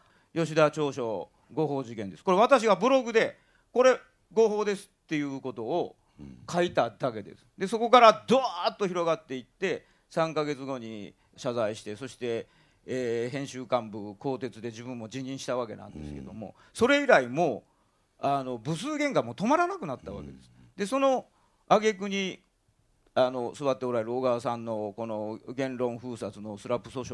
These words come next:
Speaker 1: 訟が起こったわけなんですけど、
Speaker 2: うん。
Speaker 1: まあ、これは、あの、滅びていく過程の、今現在はそのピンポイントでい-、いますけども、
Speaker 2: うん。
Speaker 1: 十年、二十年経った時に、振り返った時に、これが、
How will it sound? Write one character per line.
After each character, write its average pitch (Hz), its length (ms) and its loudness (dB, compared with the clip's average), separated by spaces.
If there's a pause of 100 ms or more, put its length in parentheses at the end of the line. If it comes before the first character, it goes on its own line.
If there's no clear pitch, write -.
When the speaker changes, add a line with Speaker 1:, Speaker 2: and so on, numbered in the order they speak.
Speaker 1:
訟 98 40 -12
が 92 240 -10
起 147 80 -10
こ 190 80 -2
っ 190 80 -6
た 113 120 -2
わ 107 120 -10
け 98 80 -14
な 90 120 -18
ん 82 80 -20
で 82 100 -20
す - 80 -20
け - 80 -20
ど、 104 180 -14
Speaker 2:
う - 20 -18
ん。 - 40 -20 (340)
Speaker 1:
ま 202 140 6
あ、 - 20 8
こ 233 160 2
れ 262 80 8
は、 233 320 6 (500)
あ 175 220 4
の、 175 380 -2
滅 226 320 2
び 214 80 -4
て 165 200 0
い 143 60 -2
く 135 460 -4
過 151 160 -4
程 107 320 -4
の、 104 340 -8
今 240 260 4
現 269 260 2
在 151 180 4
は 123 80 -2
そ 139 100 -8
の 131 160 -8 (260)
ピ 214 100 -4
ン 208 80 -4
ポ 190 160 2
イ 156 40 -4
ン 123 40 -8
ト 113 100 -10
で 101 100 -8
い-、 98 260 -12
い 147 60 -6
ま 151 140 0
す - 100 -12
け 98 100 -12
ど 90 120 -16
も、 98 240 -8
Speaker 2:
う - 20 -14
ん。 73 80 -16 (180)
Speaker 1:
十 294 280 -4
年、 180 200 0
二 160 140 -2
十 180 200 -6
年 127 180 -4
経 127 100 -2
っ 113 60 -2
た 107 100 -10
時 101 80 -12
に、 107 80 -10
振 190 120 -8
り 226 100 -8
返 196 200 2
っ - 20 -10
た - 180 -10
時 95 260 -16
に、 104 260 -12 (320)
こ 240 140 2
れ 247 120 6
が、 214 260 8